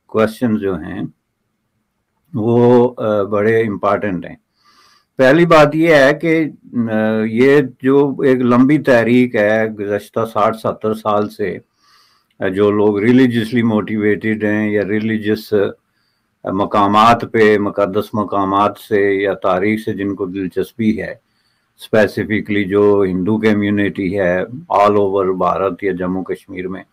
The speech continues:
उनके लिए ये बहुत ही एक important तरीन किस्म का spot रहा है।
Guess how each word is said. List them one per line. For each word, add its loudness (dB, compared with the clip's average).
उनके 6
लिए 8
ये 4
बहुत 4
ही 6
एक 4
important 4
तरीन 4
किस्म 0
का 0
spot 0
रहा 0
है। -6